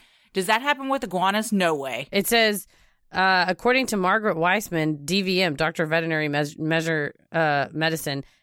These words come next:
Speaker 2: avian and exotic veterinary consultant is what she is.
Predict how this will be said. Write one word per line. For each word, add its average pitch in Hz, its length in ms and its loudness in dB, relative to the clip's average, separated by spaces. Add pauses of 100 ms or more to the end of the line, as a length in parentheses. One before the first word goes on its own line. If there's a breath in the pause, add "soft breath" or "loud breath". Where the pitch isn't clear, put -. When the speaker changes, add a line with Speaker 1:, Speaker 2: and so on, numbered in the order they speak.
(140 soft breath)
Speaker 2:
avian 208 360 2
and 180 120 2
exotic 170 440 0
veterinary 151 500 -2
consultant 127 580 -6
is 139 100 -6
what 139 140 -4
she 185 200 2
is. 143 180 0